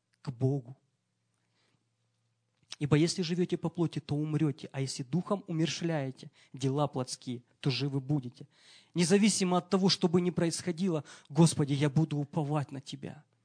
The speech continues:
Я буду славить Спасителя моего и Бога моего. Я буду приходить к Тебе. Я хочу дать Тебе место в этой ситуации. Войди в нее. Я знаю, Ты любишь меня". Жизнь по духу. Не просто это сказать.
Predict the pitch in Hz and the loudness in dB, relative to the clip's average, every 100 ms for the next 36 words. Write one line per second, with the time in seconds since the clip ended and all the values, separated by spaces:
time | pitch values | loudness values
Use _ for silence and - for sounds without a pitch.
0 | _ _ _ _ _ - 175 175 208 196 | _ _ _ _ _ 4 6 8 6 6
1 | - 202 202 190 - - - - 175 156 | 4 4 4 2 0 0 0 0 0 -2
2 | 143 147 151 151 - 156 165 160 151 139 | -2 -2 -2 -2 -2 4 6 6 0 -4
3 | 135 135 - - 185 180 190 - 185 - | -8 -10 -12 0 4 6 4 4 4 4
4 | 170 190 - - 139 135 - - 190 214 | 2 0 -2 -6 -6 -8 -12 -2 4 4
5 | 220 226 160 202 - 190 156 175 202 196 | 6 4 6 4 4 4 6 6 4 2
6 | - 151 143 135 - - 139 127 - - | -2 -4 -4 -6 -8 -8 -8 -8 -10 -16
7 | - - - 151 185 214 175 226 220 160 | -18 -20 -6 6 8 8 4 4 4 4
8 | 156 143 135 - 165 170 151 196 151 143 | 2 0 -4 -4 2 2 4 2 4 2
9 | 165 156 160 135 - 143 139 - _ _ | 2 2 2 0 -6 -8 -10 -14 _ _
10 | _ _ _ _ - 120 143 - - 139 | _ _ _ _ -8 -4 -4 -6 -10 -10
11 | 131 147 131 - 185 _ _ _ _ _ | -8 -10 -10 -12 -20 _ _ _ _ _
12 | _ _ _ _ - 180 185 190 196 - | _ _ _ _ -2 4 8 8 8 4
13 | 160 151 - 156 143 135 | -2 -4 -8 -8 -8 -10